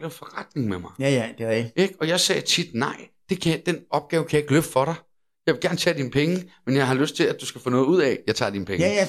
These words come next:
Speaker 1: Jeg har ikke
Speaker 2: selvfølgelig.
Speaker 1: t-, så det kan jeg ikke hjælpe dig med. "Okay, okay, wow." Så hørte jeg ikke noget fra ham igen.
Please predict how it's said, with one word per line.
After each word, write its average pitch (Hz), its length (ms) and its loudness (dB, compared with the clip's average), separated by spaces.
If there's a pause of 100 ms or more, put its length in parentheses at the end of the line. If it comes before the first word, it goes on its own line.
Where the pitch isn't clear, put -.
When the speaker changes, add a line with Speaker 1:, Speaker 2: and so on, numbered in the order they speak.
Speaker 1:
Jeg 147 80 4
har 143 60 4
ikke 190 120 0
Speaker 2:
selvfølgelig. - 320 -10
Speaker 1:
t-, - 60 -12
så - 140 0 (120)
det 202 100 0
kan - 60 -12
jeg 156 80 2
ikke 156 100 -4
hjælpe 165 160 -2
dig 160 80 -2
med. 151 100 0 (300)
"Okay, - 120 -10 (160)
okay, - 200 -10 (140)
wow." 160 280 2 (280)
Så 208 120 2
hørte 226 200 2
jeg 240 60 4
ikke 147 100 -2
noget 147 120 2
fra 135 80 0
ham 156 180 2
igen. 175 260 0